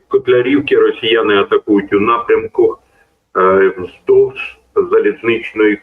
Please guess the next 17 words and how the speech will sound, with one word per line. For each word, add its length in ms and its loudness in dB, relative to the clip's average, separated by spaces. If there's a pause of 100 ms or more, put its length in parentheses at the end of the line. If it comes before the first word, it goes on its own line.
колії. 340 0 (1080)
Е, 560 4
біля 280 0
Кислівки 840 0
окупанти, 600 2
на 160 0
жаль, 260 0
мають 320 0
частковий 680 0
успіх. 360 -16 (680)
Варто 420 0
говорити 500 2
про 200 0
те, 260 -2
що 260 0
різка 360 -2
активізація 960 0